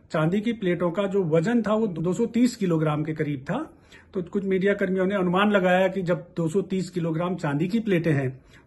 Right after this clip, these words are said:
तो सोने की प्लेटों का वजन भी इतना ही होगा, जब चांदी और सोने की प्लेटों में बहुत अंतर होता है। चांदी तो चांदी की ही पूरी तरीके से शुद्ध प्लेट होती है, चांदी की ही,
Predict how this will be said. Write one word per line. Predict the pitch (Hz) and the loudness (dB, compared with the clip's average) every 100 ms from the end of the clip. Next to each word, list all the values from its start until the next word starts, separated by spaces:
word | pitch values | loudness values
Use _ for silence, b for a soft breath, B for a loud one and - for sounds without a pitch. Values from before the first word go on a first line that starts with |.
| - | -6
तो | |
सोने | 156 156 165 196 | -2 2 2 2
की | 208 | 0
प्लेटों | 196 175 175 | 0 0 0
का | 202 | 0
वजन | 180 160 185 180 | 2 2 2 2
भी | |
इतना | 208 165 202 | 0 0 2
ही | 196 | 4
होगा, | 165 135 | 4 0
जब | 139 147 | -4 -2
चांदी | 165 165 190 | 0 2 2
और | 214 | 0
सोने | 202 - 160 185 | -2 0 2 2
की | 185 196 | 0 -4
प्लेटों | 175 165 175 | -2 0 0
में | 190 | -2
बहुत | 165 180 180 | -2 -2 0
अंतर | 165 170 | 0 0
होता | 143 139 | -2 -4
है। | 165 254 | -6 -6
चांदी | 254 180 160 180 | -6 -2 0 0
तो | 170 170 | -2 -4
चांदी | 170 156 180 | -2 0 0
की | 165 | 0
ही | 180 214 | 0 0
पूरी | 202 185 | 0 -2
तरीके | 180 170 165 170 | -2 -4 -2 -4
से | 175 | -4
शुद्ध | 165 175 165 | -6 -6 -4
प्लेट | 160 165 170 | -4 -2 -2
होती | 147 131 | -2 -2
है, | 147 | -4
चांदी | 147 147 139 135 | -2 -4 -4 -4
की | 139 | -2
ही, | 151 269 | -2 -4